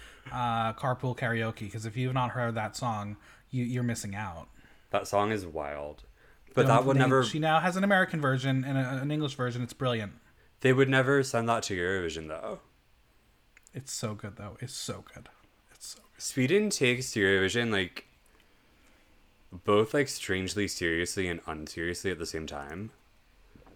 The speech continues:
Speaker 1: They do, and, um, I, this is confirmed 'cause I'm slightly famous now in Sweden.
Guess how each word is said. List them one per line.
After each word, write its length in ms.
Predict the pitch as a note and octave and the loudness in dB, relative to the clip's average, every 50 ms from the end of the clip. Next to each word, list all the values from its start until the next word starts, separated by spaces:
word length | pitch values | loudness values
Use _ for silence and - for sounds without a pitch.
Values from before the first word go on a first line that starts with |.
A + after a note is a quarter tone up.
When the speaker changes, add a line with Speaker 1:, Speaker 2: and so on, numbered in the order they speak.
| _ _ _ _ - - - - - _ _ - - - - - - - | _ _ _ _ -20 -20 -20 -20 -20 _ _ -20 -20 -20 -20 -20 -20 -12
Speaker 1:
They 220 | - F3+ F3 E3+ F3+ | 0 4 4 6 6
do, 340 | D#3 D#3 F#3 D#3 B2 A2 G#2+ | 6 4 4 4 4 2 0
and, 240 | A#2+ D3 C#3+ C#3+ | -2 -2 -2 -2
um, 400 | C3+ B2+ C#3+ C3+ C3+ B2+ B2+ C3 A2 | 0 0 2 2 2 0 -2 -2 -4
I, 100 | C#3+ D#3 | -4 -2
this 260 | D3 E3 E3+ E3 - | -2 -2 -2 -2 -6
is 80 | - - | -8 -6
confirmed 420 | - F#3 D#3+ - F3 E3+ D#3+ - | -4 -6 -2 0 0 0 0 -2
'cause 120 | - - D#3+ | -4 -4 -4
I'm 100 | C#3+ C3+ | -4 -4
slightly 360 | - - D#3 D#3 D#3 F3 F3+ | -2 -2 -2 -2 0 -2 -4
famous 400 | E3+ - D3+ C#3 D3 D3+ C#3+ - | -2 -2 -2 -2 -2 -4 -4 -4
now 180 | D3 C3+ B2 B2 | -4 -2 -2 -2
in 80 | B2 B2 | -2 -4
Sweden. 480 | - - B2+ C3 B2+ A#2 G#2+ G#2+ A2 | -4 -4 -4 -2 -2 -2 -4 -6 -8